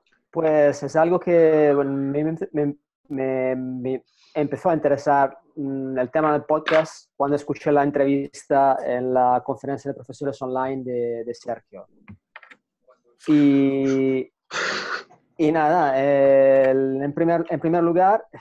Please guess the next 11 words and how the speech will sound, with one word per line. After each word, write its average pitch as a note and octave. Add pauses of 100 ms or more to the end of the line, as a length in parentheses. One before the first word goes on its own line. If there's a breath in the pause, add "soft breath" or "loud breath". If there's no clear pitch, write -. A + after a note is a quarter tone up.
(800 loud breath)
eh, C3 (200)
estaba, D#3+
estaba F3+
ahí E3+
entre, C#3+
eh, C#3
pensando D3
entre C3+
vídeo G3
y F#3
podcast. C3+